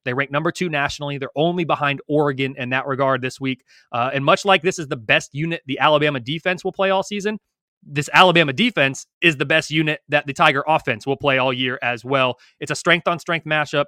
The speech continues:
It should be phenomenal. It's a big reason why this game has such a high watchability score. Both teams were off last week. No rest advantage here per usual in this matchup.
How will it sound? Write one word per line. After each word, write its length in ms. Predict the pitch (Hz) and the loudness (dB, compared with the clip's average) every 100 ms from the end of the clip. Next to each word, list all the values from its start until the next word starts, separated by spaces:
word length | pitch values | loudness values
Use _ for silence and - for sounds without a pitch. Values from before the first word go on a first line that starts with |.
| - | -4
It 100 | 135 | -4
should 180 | 175 147 | -4 -2
be 100 | 156 | -4
phenomenal. 540 | 151 147 139 139 135 | 0 0 2 -2 -4
It's 160 | 147 135 | -6 -10
a 40 | |
big 260 | 113 151 151 | -4 -2 0
reason 300 | 151 135 135 | -2 -2 2
why 260 | 135 127 | 4 4
this 140 | 123 - | 0 -6
game 200 | 135 123 | -6 -6
has 100 | 123 | -8
such 180 | 135 117 | -8 -6
a 40 | |
high 160 | 127 127 | -4 -2
watchability 520 | 127 131 127 123 120 | -2 -4 -6 -6 -6
score. 340 | - 135 127 _ - _ _ 151 | -2 0 0 _ -20 _ _ 0
Both 200 | 160 - | 0 2
teams 260 | 170 147 | -2 0
were 100 | 131 | 2
off 200 | 156 175 | 2 2
last 220 | 170 170 | -2 -2
week. 200 | 180 190 _ - | -4 -8 _ -6
No 160 | 135 160 | -2 0
rest 240 | 156 - | -2 -4
advantage 360 | 143 147 143 147 | -4 -4 -4 -6
here 200 | 147 143 | -4 -2
per 160 | 147 | -4
usual 380 | 135 143 131 135 | -2 -2 -2 -4
in 140 | 143 | -4
this 160 | 127 - | -8 -6
matchup. 400 | 135 127 143 | -6 -4 -4